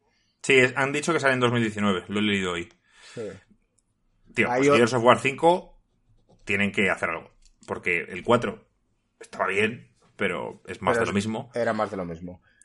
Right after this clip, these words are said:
Speaker 1: Y como vuelvo a decir, cojo el presidente de Xbox y dice, "¿Tú has visto lo que han hecho con el God of War? Coño, ¿tú lo has visto? Que han cogido una
Speaker 2: Ujú.
Speaker 1: saga que estaba muerta
Speaker 2: Y la han
Speaker 1: y han
Speaker 2: revolucionado.
Speaker 1: sacado, y la han revolucionado y ahora ha ganado mejor juego del año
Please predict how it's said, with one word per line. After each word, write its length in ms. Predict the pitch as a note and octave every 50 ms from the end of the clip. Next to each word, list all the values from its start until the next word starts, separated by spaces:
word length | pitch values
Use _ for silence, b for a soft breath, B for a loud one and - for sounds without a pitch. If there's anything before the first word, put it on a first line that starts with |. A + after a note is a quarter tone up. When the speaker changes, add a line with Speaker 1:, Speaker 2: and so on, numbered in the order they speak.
| b b
Speaker 1:
Y 120 | - A2 G2+
como 180 | - G#2+ G2 F#2
vuelvo 200 | G2 G#2 G#2+ A2+
a 20 | G#2+
decir, 360 | G#2 G2+ - A#2 G2+ F2+ - - - - _ _ -
cojo 300 | - - G#2 - A#2 G#2+
el 140 | G#2 G#2 G#2
presidente 460 | G#2 G#2 G2 - G#2+ G2+ G2 G2 G#2
de 360 | G2 G2 F#2+ F#2+ F#2+ F#2+ G#2 G#2
Xbox 340 | - G2 G#2+ A2 G#2 - -
y 40 |
dice, 120 | F#2 - E2+
"¿Tú 80 | - G#2
has 60 | A2
visto 180 | D#3 E3 - E3+
lo 80 | C3+
que 60 | A2+
han 80 | G#2 F#2
hecho 120 | F2+ -
con 120 | F#2+ F2+ E2+
el 60 | D#2+
God 180 | D#2 D#2 D#2+ D#2
of 60 | D2+
War? 380 | D#2+ D#2+ F#2 A2 - - - _ _ _
Coño, 480 | - - E2 F2 F2+ G#2+ C3+ E3 - _ _ _ _ _
¿tú 100 | _ B2
lo 80 | D3 D3+
has 60 | G#2
visto? 500 | F#2+ F2+ - - D3+ F#3 G3+ - _ _ _ _ _ _ _ _ _ _ _
Que 80 | -
han 80 | G#2+ G2+
cogido 300 | G2 G2 - - A2+ G#2
una 100 | G2+ G2
Speaker 2:
Ujú. 60 | F2 -
Speaker 1:
saga 200 | A2 G2 G2+ G2+
que 60 | F#2+
estaba 240 | - - G#2 G2 F#2
muerta 500 | F#2 F#2+ G2+ G2 F#2+ F#2 F2 E2 - _ _ _ _ _
Speaker 2:
Y 100 | - C#3+
la 100 | C#3 C3+
han 60 | C3
Speaker 1:
y 40 | B2
han 60 | B2 A2+
Speaker 2:
revolucionado. 460 | G#2+ A2 A2 G#2 G#2 G#2 G2+ G2 G2 F#2+
Speaker 1:
sacado, 120 | - - _ _ _ _ _ _ _
y 80 | - A2+
la 60 | A2
han 40 | G#2+
revolucionado 560 | G#2 G#2 G2+ G2+ F#2 - - F#2+ G#2 G#2 G2+
y 40 | G2
ahora 280 | G2 G2+ G#2 G#2 G2+ G#2
ha 60 | G2+
ganado 260 | G#2 G#2+ G2+ G2+ G2+
mejor 220 | G2+ F#2+ G2 A2 G2+
juego 160 | G2 - G2
del 80 | F2 E2+
año 300 | F#2 G2 A#2 D3+ F#3 F#3